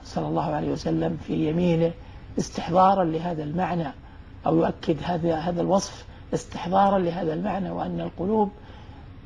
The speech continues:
تتصرف وتتقلب، كما قال تعالى في قوم طلبوا الآيات وأقسموا بالله جهد أيمانهم، كما يقول: "أقسموا بالله جهد أيمانهم لئن جاءتهم آية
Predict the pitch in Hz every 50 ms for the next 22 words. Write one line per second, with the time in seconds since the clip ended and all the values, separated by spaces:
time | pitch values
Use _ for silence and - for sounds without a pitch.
0 | - - 175 - - 165 - - 196 196 190 185 156 151 - - - - - -
1 | 160 156 - - 156 - - 135 - - 170 190 185 170 151 139 127 - - -
2 | - - - - - - - - - - - - - - - - - - 180 175
3 | 175 165 - - 175 165 165 160 151 - - 143 139 165 175 175 170 170 156 -
4 | - 165 160 156 156 170 - - - - - - - - - - - - - -
5 | - - - - - - - - 185 180 180 175 165 156 - - 226 226 220 190
6 | 170 165 160 139 143 156 139 127 - - - - - - - - - - - -
7 | - - - - - - - - - 156 156 165 165 165 165 160 - - - 185
8 | - - - - 214 233 233 185 208 196 185 180 165 170 165 156 165 147 156 143
9 | 147 139 135 135 - 135 127 131 123 - 175 156 160 160 - 160 156 156 156 -
10 | - - 185 185 180 160 170 180 185 160 165 - 165 151 147 170 156 151 147 147
11 | 147 151 135 135 143 160 160 156 147 151 151 165 165 156 160 160 - 170 175 160
12 | 175 180 165